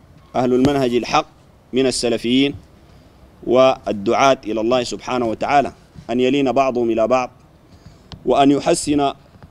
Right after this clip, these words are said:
بعضهم ببعض الظن، لأنه، لأن، لأن هذه كلها من الأمور التي تعين على طاعة الله سبحانه وتعالى، وتعين الناس على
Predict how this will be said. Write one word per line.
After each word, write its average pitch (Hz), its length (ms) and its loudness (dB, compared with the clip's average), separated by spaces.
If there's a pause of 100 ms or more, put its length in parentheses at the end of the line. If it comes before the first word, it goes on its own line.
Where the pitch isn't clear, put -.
بعضهم 151 600 0
ببعض 151 380 -2
الظن، 127 680 0 (1080)
لأنه، 151 440 0
لأن، 156 560 0 (1040)
لأن 160 300 4
هذه 165 640 2 (280)
كلها 180 400 4
من 156 120 -2
الأمور 147 540 2 (560)
التي 156 520 2 (640)
تعين 139 460 4 (560)
على 135 260 4
طاعة 131 360 -2
الله 131 240 0
سبحانه 123 380 -6
وتعالى، 139 440 0 (340)
وتعين 151 520 2
الناس 151 500 -2 (680)
على 151 520 4